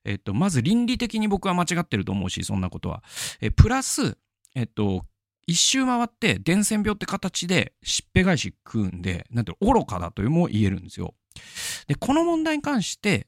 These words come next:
まあ、いろんな本があって、僕、神は何のために動物を作ったのかっていう本をね、紹介したこともあるんですけど、あの、ピーター・シンガーっていう人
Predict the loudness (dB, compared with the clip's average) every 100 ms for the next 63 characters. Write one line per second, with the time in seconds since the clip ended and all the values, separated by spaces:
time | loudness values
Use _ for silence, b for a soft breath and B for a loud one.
0 | _ -2 0 2 2 2 0 2 2 2
1 | -2 -6 -2 0 2 0 -4 b b 0
2 | 2 4 4 4 2 -2 0 -2 -2 -4
3 | -10 -12 -10 -6 -4 -4 -4 -2 -2 -2
4 | 0 0 2 0 -2 -2 0 0 -4 -12
5 | -12 0 2 2 B B B 0 0 4
6 | 6 4 2 -2 -2 -2 0 0 -2 -4
7 | -4